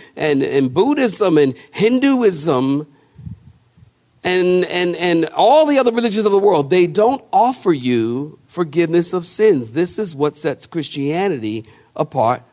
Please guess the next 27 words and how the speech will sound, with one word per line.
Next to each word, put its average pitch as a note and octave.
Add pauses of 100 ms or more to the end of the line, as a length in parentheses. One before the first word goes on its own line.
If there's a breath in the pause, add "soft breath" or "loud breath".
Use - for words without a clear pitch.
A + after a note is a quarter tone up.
from G3+
every F3+
other F#3+
world F#3+
religion. F#3+
Somebody F#3
asks G3
you, G3
"Well, F3+
what's A3
so A3
different G3
about F#3
Christianity?" F3 (180 loud breath)
You A#3+
can A3+
say, A3+
simply A#3
tell A#3+
them, G3 (300 soft breath)
"The D#3
forgiveness C#3+
of D#3+
sin." G2+ (1120)
Christianity, G3 (560)
through F3
Jesus, D3